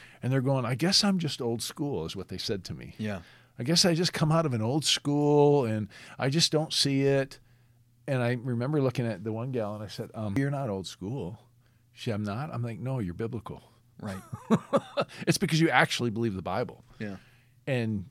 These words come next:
Speaker 1: much of your life has been, and she wasn't always a believer. She came to a believer later,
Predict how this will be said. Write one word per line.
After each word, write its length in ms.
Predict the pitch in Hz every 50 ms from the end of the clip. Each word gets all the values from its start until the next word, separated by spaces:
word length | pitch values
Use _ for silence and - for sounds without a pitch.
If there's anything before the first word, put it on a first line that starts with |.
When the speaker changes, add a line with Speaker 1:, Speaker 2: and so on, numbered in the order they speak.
| -
Speaker 1:
much 360 | - 135 117 113 117 113 -
of 80 | 120 98
your 120 | 101 98
life 240 | 98 110 113 127 120 -
has 140 | 120 104
been, 240 | - 98 95 101 110
and 100 | 120 117
she 100 | - -
wasn't 220 | 143 123 101 113 107
always 180 | 95 92 87 87
a 40 |
believer. 360 | 78 80 76 76 80 82 104 123
She 160 | - - -
came 180 | - 107 95
to 80 | 90 98
a 40 | 90
believer 360 | 76 85 87 87 85 87 85
later, 380 | 78 76 82 85 85 90 87